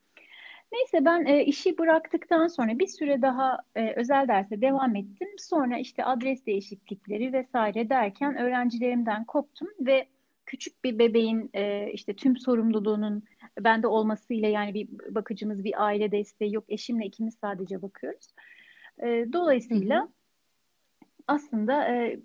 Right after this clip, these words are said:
Speaker 1: çalışma hayatından biraz uzaklaşmış oldum. E, sonra minimalizmle tanıştım ve bir yandan böyle, e, hobi gibi, bir uğraş gibi hem, e,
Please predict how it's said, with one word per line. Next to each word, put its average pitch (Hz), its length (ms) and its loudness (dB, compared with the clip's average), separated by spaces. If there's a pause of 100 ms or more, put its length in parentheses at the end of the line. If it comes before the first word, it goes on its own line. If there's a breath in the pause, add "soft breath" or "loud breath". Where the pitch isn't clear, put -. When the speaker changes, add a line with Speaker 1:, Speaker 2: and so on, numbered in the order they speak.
(160)
Speaker 1:
çalışma 262 380 2
hayatından 208 800 0 (380)
biraz 233 340 -2
uzaklaşmış 233 680 -2
oldum. 190 340 -4 (1040 soft breath)
E, 285 280 0 (680)
sonra 403 280 0
minimalizmle 240 800 4
tanıştım 294 680 -2
ve 311 280 4 (800 soft breath)
bir 415 60 0
yandan 294 500 4
böyle, 254 500 4
e, 220 300 0 (520)
hobi 262 340 2
gibi, 196 280 -2
bir 247 140 2
uğraş 247 460 0
gibi 208 300 -4
hem, 269 280 6 (200)
e, 202 360 -2